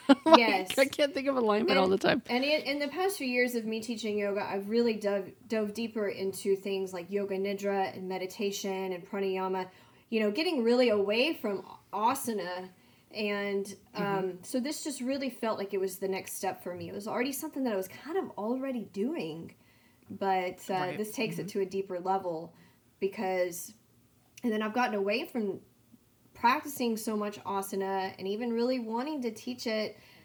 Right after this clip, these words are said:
Speaker 2: um, just because I'm getting older.
Speaker 1: Mm-hmm.
Speaker 2: I've had my,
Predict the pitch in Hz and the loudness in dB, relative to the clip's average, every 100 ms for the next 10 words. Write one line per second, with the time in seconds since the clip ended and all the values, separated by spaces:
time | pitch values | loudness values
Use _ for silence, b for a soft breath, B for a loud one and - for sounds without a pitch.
0 | B 208 208 202 196 202 - 220 214 - | B -4 -2 -2 -4 -8 -10 -6 -6 -4
1 | 196 196 185 - 165 180 175 202 - 185 | -4 -2 -4 -6 -10 -8 -6 -6 -6 -6
2 | 190 240 330 - 180 165 165 202 - 202 | -2 -4 -4 -10 -10 -8 -10 -10 -8 -6
3 | 196 202 196 196 196 196 196 190 190 | -2 -2 -2 -2 -2 -2 -2 -2 -6